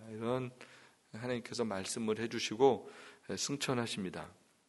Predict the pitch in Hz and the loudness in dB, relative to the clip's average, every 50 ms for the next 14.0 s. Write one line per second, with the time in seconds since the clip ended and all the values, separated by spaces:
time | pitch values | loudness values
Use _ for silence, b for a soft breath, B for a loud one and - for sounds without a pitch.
0 | _ _ _ _ _ _ _ _ _ _ _ _ _ b b b b b b b | _ _ _ _ _ _ _ _ _ _ _ _ _ b b b b b b b
1 | b b b b b b b _ _ _ _ _ _ - - - - 170 156 - | b b b b b b b _ _ _ _ _ _ -8 -6 -4 -2 -2 4 6
2 | 202 190 190 190 185 185 - 185 180 175 160 143 135 139 139 - 175 165 160 160 | 10 12 12 12 12 10 8 6 6 6 6 6 6 6 6 4 2 2 2 0
3 | 156 151 147 143 139 143 139 139 135 135 - - 127 123 120 120 120 - 151 147 | 0 0 0 4 6 8 8 8 8 6 4 4 4 4 4 2 0 2 4 6
4 | 151 143 139 123 113 110 107 113 127 127 117 95 90 110 - - - 117 113 120 | 6 6 4 2 0 0 0 0 2 2 0 0 -2 -6 -10 -12 -12 -10 -8 -6
5 | 127 123 127 127 131 117 104 107 110 113 113 113 113 - - 110 113 117 117 131 | -2 0 2 2 4 2 2 2 0 0 0 0 -2 0 4 4 8 12 12 12
6 | 135 127 117 113 113 113 113 117 117 113 113 110 110 104 104 - - 120 117 117 | 12 12 10 6 4 6 6 6 4 4 4 4 4 4 2 2 6 8 8 10
7 | 117 113 110 98 95 98 113 127 135 127 - - 104 104 104 - - 113 101 107 | 10 8 6 4 4 4 4 4 4 2 0 0 2 2 2 2 -2 -2 -2 -2
8 | 101 - 104 98 - - - 82 - - - - B B B B B B B B | -2 -2 -2 -2 -2 -2 -2 -2 -2 -4 -8 -12 B B B B B B B B
9 | B B B B B B B - 139 127 131 135 165 180 175 170 151 143 139 135 | B B B B B B B 2 4 6 10 12 12 12 12 12 12 12 12 12
10 | 135 131 131 135 139 120 110 117 120 117 117 113 131 127 120 120 120 - 165 151 | 10 8 8 6 4 6 8 10 10 10 10 10 8 8 8 6 6 4 0 0
11 | 156 151 143 135 123 - - - - - 135 139 139 139 135 131 123 - 131 123 | 4 6 6 6 6 2 -4 -6 6 10 12 12 12 12 12 10 6 4 2 0
12 | - - 143 139 135 - - 190 180 - 180 160 147 135 - 139 127 120 117 - | 4 6 6 6 6 6 2 0 0 2 4 4 4 4 2 0 0 0 2 2
13 | 127 117 - - 120 117 113 110 - - 104 101 98 - - 123 117 107 - | 2 0 2 6 8 8 8 8 4 0 -2 -4 -4 0 2 4 4 4 2